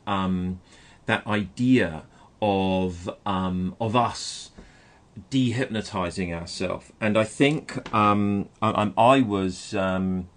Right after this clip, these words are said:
I was getting carried away with, I, I, I was off with the fairies a little bit while you were, while you were busy explaining that, and I forgot for a moment that I was actually running a podcast because I was really, really getting engaged with, uh,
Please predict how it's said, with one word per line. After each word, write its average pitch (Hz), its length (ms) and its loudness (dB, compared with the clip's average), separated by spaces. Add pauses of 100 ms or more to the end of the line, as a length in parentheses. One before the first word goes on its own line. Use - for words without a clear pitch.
(840)
I 127 120 6
was 117 140 0
getting 104 260 -2
carried 113 320 -2
away 101 320 0
with, 95 480 0
I, 113 160 0 (160)
I, 117 60 0
I 113 160 2
was 117 180 2
off 117 160 0
with 104 120 -4
the 110 40 -2
fairies 110 460 2
a 92 40 -4
little 87 160 0
bit 95 260 0
while 107 380 4
you 104 220 2
were, 101 420 4
while 113 320 2
you 107 140 0
were 101 60 2
busy 101 300 -2
explaining 113 600 -2
that, 92 220 -4
and 107 100 0
I 107 80 2
forgot 131 500 0
for - 200 -4
a 95 40 0
moment 92 320 -2
that 110 100 -4
I 113 80 0
was 107 140 -6
actually - 300 -4
running 101 380 -2
a 98 40 -6
podcast 95 720 -4
because 104 220 -6
I 107 60 -2
was 95 140 -6
really, 113 300 -4
really 101 240 -4
getting 98 240 -2
engaged 98 540 -2
with, 92 360 -4
uh, 92 220 -2